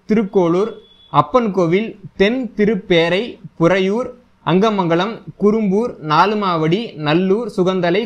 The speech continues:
கொற்கை, மாரமங்கலம், காயல்பட்டினம், வீரபாண்டியப்பட்டினம் இதெல்லாம் தான். அப்ப இந்த இடங்கள்லாம் அகழாய்வுகள் நடக்கிறப்போ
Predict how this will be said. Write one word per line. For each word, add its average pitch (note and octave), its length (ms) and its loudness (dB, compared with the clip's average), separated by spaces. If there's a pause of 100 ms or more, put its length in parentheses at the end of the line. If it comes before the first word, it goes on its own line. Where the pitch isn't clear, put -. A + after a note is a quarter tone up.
(120)
கொற்கை, E3+ 320 0 (140)
மாரமங்கலம், F3+ 680 0
காயல்பட்டினம், F3 640 0 (100)
வீரபாண்டியப்பட்டினம் D#3+ 880 0
இதெல்லாம் D3 380 0
தான். D3+ 100 -6 (400)
அப்ப C3+ 260 -2
இந்த G3+ 240 0 (120)
இடங்கள்லாம் B3 760 -2
அகழாய்வுகள் G3+ 480 0
நடக்கிறப்போ D#3+ 460 0